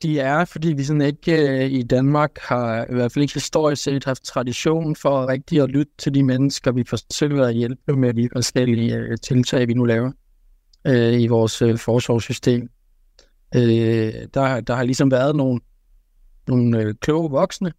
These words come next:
som, som, øh, regnede ud, hvad, øh, hvad, øh, børn havde brug for, når de havde det svært derhjemme. Øh, og så, så,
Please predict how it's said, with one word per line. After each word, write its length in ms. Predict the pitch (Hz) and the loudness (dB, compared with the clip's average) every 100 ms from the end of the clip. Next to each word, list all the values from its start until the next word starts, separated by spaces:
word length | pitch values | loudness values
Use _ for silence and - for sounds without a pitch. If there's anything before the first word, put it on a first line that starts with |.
| _ _ _ _ _ _ _ _ _ | _ _ _ _ _ _ _ _ _
som, 440 | - - 147 139 127 | -6 0 0 -2 -4
som, 300 | - 135 131 | -2 0 0
øh, 280 | 131 127 123 | 0 0 -2
regnede 260 | 127 131 156 | 0 2 2
ud, 200 | 202 233 _ _ _ _ | 2 0 _ _ _ _
hvad, 440 | 139 151 156 170 | -2 0 2 2
øh, 160 | 151 135 | 0 0
hvad, 360 | 143 147 160 147 | 0 0 2 0
øh, 120 | 135 | -2
børn 340 | 156 160 165 | 0 0 0
havde 200 | 143 139 | -4 -4
brug 240 | 135 180 170 | 0 0 0
for, 140 | 165 | -2
når 120 | 147 | 0
de 120 | 139 | 0
havde 200 | 131 139 | 2 2
det 100 | 147 | 2
svært 360 | 147 147 139 - | 0 0 -2 -2
derhjemme. 360 | 127 135 151 165 _ _ _ _ _ _ _ _ - | 0 2 2 -2 _ _ _ _ _ _ _ _ 0
Øh, 400 | 139 131 127 135 | 2 2 0 -2
og 80 | |
så, 440 | 113 185 156 135 117 - _ _ _ _ _ _ | -2 -2 0 -2 -6 -16 _ _ _ _ _ _
så, 320 | - - 180 | -16 -4 -2